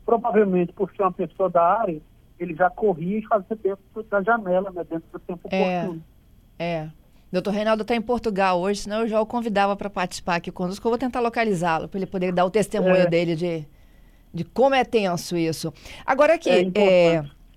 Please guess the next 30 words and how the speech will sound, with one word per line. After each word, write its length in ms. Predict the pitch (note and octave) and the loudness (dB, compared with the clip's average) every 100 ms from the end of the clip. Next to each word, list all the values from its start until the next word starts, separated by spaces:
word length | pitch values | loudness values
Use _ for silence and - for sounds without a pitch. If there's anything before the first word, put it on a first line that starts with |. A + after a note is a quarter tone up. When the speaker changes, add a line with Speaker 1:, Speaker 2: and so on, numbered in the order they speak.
| _ - - - - | _ -20 -20 -12 -6
Speaker 2:
essas 220 | G3+ G#3+ | -4 0
pessoas 360 | B3 A#3+ C#4 | 0 2 0
que 80 | - | -2
pegaram, 540 | - B3 G#3 G3+ F3+ F3 | -2 2 4 4 2 0
é, 240 | F3 E3 | 0 0
Zika 520 | D#3+ E3 C4+ - A#3 - | 0 -2 -4 -2 -2 0
e 160 | F3 | 0
dengue, 320 | D#3+ F#3+ B3+ G3 | 2 2 2 2
ou 80 | |
chikungunya 560 | F3 - F#3+ E3+ F3+ E3+ | 0 -2 -2 0 2 2
e 40 | |
dengue 280 | D#3+ F3+ E3+ | 4 4 4
ao 80 | D#3+ | 2
mesmo 260 | D#3 D3 D3+ | 2 0 -2
tempo, 300 | A3 A#3+ - | -2 -2 0
é 80 | F#3+ | 2
o 60 | G3+ | 4
mesmo 340 | G3+ F4 F4+ | 4 2 0
mosquito 360 | A3+ - D4+ - | -2 -2 -6 -6
que 100 | - | -4
picou? 340 | F3+ - B3+ | -4 2 0
Tinha 160 | - A3+ | 2 -2
os 100 | D#3+ | 0
dois 240 | G#3 A#3+ | 2 2
vírus? 420 | F#3 E4 D#4 - - - - _ _ _ _ - | 0 0 -2 -8 -18 -20 -20 _ _ _ _ -4
Speaker 1:
É 140 | F#3+ | 2
o 60 | F3+ | 2
mesmo 360 | F3+ G#3 A3+ B3 | 4 4 4 0
mosquito. 600 | C#4 - - F#3 F3 F#3+ | -2 -6 -6 -6 -4 -6
Ele, 220 | F#3+ | -4